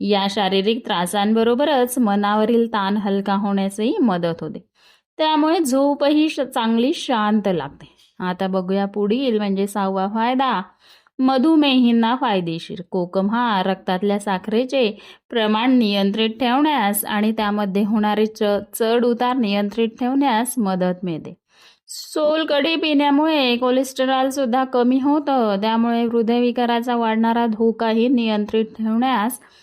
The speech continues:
मदत होते. म्हणूनच जेवणानंतर मधुमेहींनी सुद्धा सोलकढी पिणं फायदेशीर आहे. मात्र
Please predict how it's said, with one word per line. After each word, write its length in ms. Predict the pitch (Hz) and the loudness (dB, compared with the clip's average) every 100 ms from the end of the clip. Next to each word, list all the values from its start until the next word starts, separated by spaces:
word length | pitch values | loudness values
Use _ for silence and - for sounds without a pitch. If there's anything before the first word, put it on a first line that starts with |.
| _ _ - | _ _ -2
मदत 420 | 262 226 190 175 | 0 2 0 -2
होते. 220 | - - | -6 -8
म्हणूनच 760 | 165 185 185 208 262 254 202 214 | -4 -2 0 2 0 0 -2 -6
जेवणानंतर 920 | 180 190 190 190 202 233 285 247 202 214 - _ _ _ _ 226 | -4 -2 0 0 0 2 2 0 -2 -4 -12 _ _ _ _ -2
मधुमेहींनी 840 | 247 254 285 285 302 294 277 285 | 0 2 4 4 4 4 2 2
सुद्धा 340 | 294 262 302 | 0 0 0
सोलकढी 760 | 311 - 294 302 320 302 262 269 | -2 -4 -2 0 0 0 2 2
पिणं 320 | 262 247 254 | 0 0 0
फायदेशीर 720 | 262 247 233 233 240 240 233 | 0 -2 0 0 0 -2 -2
आहे. 300 | 220 185 143 - - | -2 -4 -8 -14 -4
मात्र 580 | 196 214 240 254 233 | 0 0 -2 -2 -2